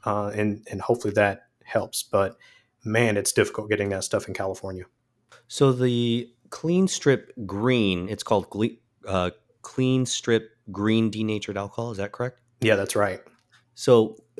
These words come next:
Speaker 2: could you rem-, just say it one more time? What, what makes it, I guess, green or a
Speaker 1: Lower methanol count. It has a higher ethanol count, lower
Speaker 2: Okay.
Speaker 1: methanol, meaning the methanol making it pretty much poison, so you won't drink it.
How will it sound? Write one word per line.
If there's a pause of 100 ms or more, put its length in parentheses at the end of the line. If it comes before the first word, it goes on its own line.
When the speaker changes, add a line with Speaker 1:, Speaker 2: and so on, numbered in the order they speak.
(120)
Speaker 2:
could
you
rem-, (100)
just
say
it
one
more
time?
What,
what
makes
it,
I
guess,
green
or
a
Speaker 1:
Lower
methanol
count. (440)
It
has
a
higher
ethanol
count,
lower
Speaker 2:
Okay.
Speaker 1:
methanol,
meaning
the
methanol
making
it
pretty
much
poison,
so
you
won't
drink
it.